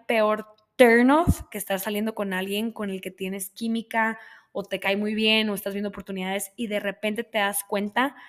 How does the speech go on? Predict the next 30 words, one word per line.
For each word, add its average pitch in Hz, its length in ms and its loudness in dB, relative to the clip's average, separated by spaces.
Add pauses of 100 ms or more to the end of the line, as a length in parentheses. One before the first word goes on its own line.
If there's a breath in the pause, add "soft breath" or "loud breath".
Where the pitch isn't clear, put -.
(460 loud breath)
que 226 260 2
es 226 280 -2
el 233 160 0
hombre 214 280 -4
que 233 100 -2
le 214 160 -2
likea 190 440 0
fotos 214 580 -4
en 208 160 -4
bikini 202 580 -4
a 190 160 -4
todo 196 240 2
mundo, 240 500 4 (400 loud breath)
y 214 140 -6
que 208 140 -6
le 202 100 -8
escribe 220 460 -8
y 233 80 -8
le 214 80 -6
pone 208 500 -4
reactions 202 680 -2
de 214 100 -10
corazón 196 440 -6
a 196 60 -4
todas 196 220 -2
las 196 160 -4
chavas 190 320 -4
que - 80 -8
no 185 100 -4
conoce 226 600 0